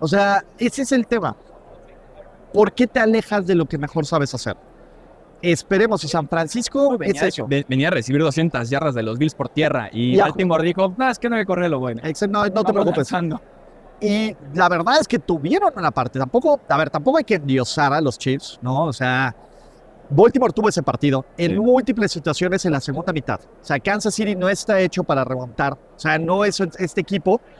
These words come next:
Speaker 1: que te pueda remontar catorce, bueno, quién sabe, nunca digas nunca, ¿no? Pero es muy complicado que te pueda remontar estos catorce puntos, etcétera. Entonces,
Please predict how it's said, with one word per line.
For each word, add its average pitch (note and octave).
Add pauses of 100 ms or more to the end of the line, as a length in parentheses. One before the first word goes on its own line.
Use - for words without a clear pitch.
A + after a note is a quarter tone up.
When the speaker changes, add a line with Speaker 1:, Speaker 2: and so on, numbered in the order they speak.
(140)
Speaker 1:
que D#3+
te D3+
pueda F#3+
remontar E3+
catorce, E3+
bueno, D#3+ (100)
quién E3
sabe, B2+
nunca E3
digas C3
nunca, A2+
¿no? F3+
Pero C#3+ (480)
es G3+
muy A#3
complicado F3+ (260)
que E3+
te D#3+
pueda F3+
remontar C#3+
estos B2
catorce A#2+
puntos, F3+
etcétera. -
Entonces, G3